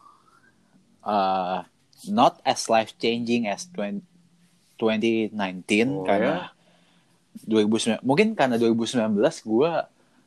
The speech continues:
Speaker 1: maksudnya dari gua bantuin orang tua ke kerja kali ya. Jadi,
Speaker 2: Heeh.
Speaker 1: ya lumayan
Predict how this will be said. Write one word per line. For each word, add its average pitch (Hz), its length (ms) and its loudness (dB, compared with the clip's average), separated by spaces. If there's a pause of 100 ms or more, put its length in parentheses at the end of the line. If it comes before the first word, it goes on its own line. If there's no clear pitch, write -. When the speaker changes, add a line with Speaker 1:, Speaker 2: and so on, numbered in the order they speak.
(640)
Speaker 1:
maksudnya 117 400 4
dari 101 480 -2 (320)
gua 92 640 -2
bantuin 101 320 -2
orang 98 240 -4
tua 120 160 0
ke 131 160 -4
kerja 107 480 0
kali 85 320 -4
ya. 90 80 -6
Jadi, 101 320 0
Speaker 2:
Heeh. 101 320 -4
Speaker 1:
ya 107 80 6
lumayan 98 560 -2